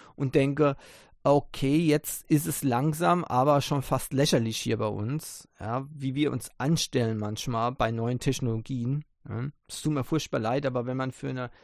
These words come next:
gegen eine, gegen eine Fabrik in, in, ähm, in einem, ähm, an einem Standort äh,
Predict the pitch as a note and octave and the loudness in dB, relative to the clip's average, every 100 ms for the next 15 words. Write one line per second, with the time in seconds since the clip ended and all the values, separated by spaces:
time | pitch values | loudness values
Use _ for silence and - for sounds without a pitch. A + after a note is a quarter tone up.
0 | - _ _ - - C#3 C#3+ C3 B2+ B2 | -20 _ _ -6 0 0 2 0 -2 -4
1 | B2 C#3 B2+ - A#2+ - E3 D3+ B2+ C3 | -6 -8 -8 -8 -6 -4 -4 -4 -6 -4
2 | B2 B2 B2 - A#2 A#2 A#2+ A#2+ - _ | -6 -6 -8 -8 -8 -6 -8 -10 -14 _
3 | _ - B2 A#2 A#2 A2+ A2+ A2+ - _ | _ -6 -4 0 0 2 0 -4 -12 _
4 | _ - A#2 A2 A2 A2 G#2+ - _ _ | _ -8 -6 -6 -6 -8 -12 -16 _ _
5 | _ - B2+ A#2+ A#2 - A#2+ C#3+ - C3+ | _ -8 -6 -4 -6 -4 -2 -2 -2 -2
6 | C3+ - - - _ _ _ _ _ - | -2 -8 -16 -18 _ _ _ _ _ -4
7 | A#2+ A#2 A#2 | 0 0 -2